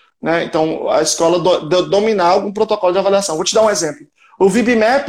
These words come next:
quando você aplica ele direito, no final ele te diz, melhor um ambiente especializado ou não. Tá escrito lá, é dado.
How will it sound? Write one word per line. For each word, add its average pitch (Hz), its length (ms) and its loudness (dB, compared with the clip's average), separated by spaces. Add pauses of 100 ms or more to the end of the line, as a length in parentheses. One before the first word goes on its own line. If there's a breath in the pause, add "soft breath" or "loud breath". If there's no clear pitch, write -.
(100)
quando 196 140 -4
você 208 100 -2
aplica 202 340 0
ele 180 120 4
direito, 196 360 2
no 254 80 -4
final 240 320 2
ele 254 100 2
te 269 140 -2
diz, 190 220 -2
melhor 240 520 4 (280 loud breath)
um 214 100 -2
ambiente 208 540 0
especializado 214 760 -2
ou 349 160 0
não. 226 220 -2
Tá 294 200 2
escrito 320 360 -2
lá, 226 120 2
é 240 40 0
dado. 202 460 0